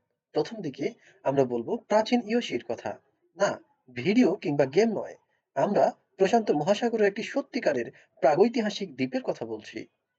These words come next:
ইয়োশি ছিল একটি প্রকৃত ল্যান্ডমাস, যেখানে সাগরে ডুবে যাওয়ার আগে বিশাল আকৃতির প্রাণীরা একবার হলেও বিচরণ করত। দ্বিতীয়টি হচ্ছে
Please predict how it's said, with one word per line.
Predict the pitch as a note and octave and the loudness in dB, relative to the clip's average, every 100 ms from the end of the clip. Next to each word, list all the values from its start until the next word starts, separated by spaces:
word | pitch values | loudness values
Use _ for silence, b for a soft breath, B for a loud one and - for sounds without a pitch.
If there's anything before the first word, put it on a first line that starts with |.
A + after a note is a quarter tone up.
| _ - | _ -6
ইয়োশি | F#3 B3 C4 | -4 -2 -4
ছিল | - A#3+ A#3 | 0 2 2
একটি | A#3 - b b _ G#3 | 0 -6 b b _ 0
প্রকৃত | G#3+ A3+ A#3 B2 | 0 2 0 4
ল্যান্ডমাস, | C3 G3+ E3+ C#3+ - b _ - | 2 2 -2 -2 -4 b _ -4
যেখানে | E3+ G3 F#3 | -2 0 -2
সাগরে | - E3 F3+ D3+ | 0 0 2 2
ডুবে | C3+ G#3 A#3+ | 0 -4 2
যাওয়ার | G#3 - C#3 | 4 4 2
আগে | C3 C#3 B B C#3 | 0 -2 B B -6
বিশাল | A3 B3+ A3+ F#3+ D#3+ | -2 0 2 2 2
আকৃতির | - E3+ E3+ D3 D3+ | 0 -2 -2 -2 0
প্রাণীরা | D3 D#3+ B2+ b b - D3 | -2 0 0 b b 0 0
একবার | C3 C3 F3 A3 | 0 2 2 2
হলেও | G3+ G3+ G3 | 2 2 2
বিচরণ | G3+ G#3+ A3 | 0 -4 -4
করত। | G#3 A3 - - - _ _ _ _ _ _ _ | -10 -12 -10 -12 -14 _ _ _ _ _ _ _
দ্বিতীয়টি | G#3 A3+ C4+ A#3+ | -2 2 2 2
হচ্ছে | C#3+ - | -2 -6